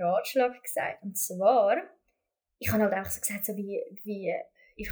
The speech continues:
verletzt bin und wie mich das nervt. Und meine Mami hat dann zu mir gesagt, «Marina, geniess die Gefühle.» Und im ersten Moment bin ich so gewesen, „Wie bitte? Hä? Was, was, was ist das für ein Ratschlag?“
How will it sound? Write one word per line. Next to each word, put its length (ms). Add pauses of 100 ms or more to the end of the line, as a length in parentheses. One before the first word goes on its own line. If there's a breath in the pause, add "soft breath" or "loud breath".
(140)
verletzt 640
bin 260
und 80
wie 60
mich 180
das 140
nervt. 420 (440 soft breath)
Und 80
meine 140
Mami 280
hat 140
dann 100
zu 100
mir 160
gesagt, 400 (460)
«Marina, 560 (720)
geniess 440
die 180
Gefühle.» 680 (580 soft breath)
Und 120
im 100
ersten 420
Moment 320
bin 100
ich 60
so 220
gewesen, 600
„Wie 200 (180)
bitte? 640 (440)
Hä? 600
Was, 160
was, 300
was 200
ist 120
das 160
für 280
ein 60
Ratschlag?“ 540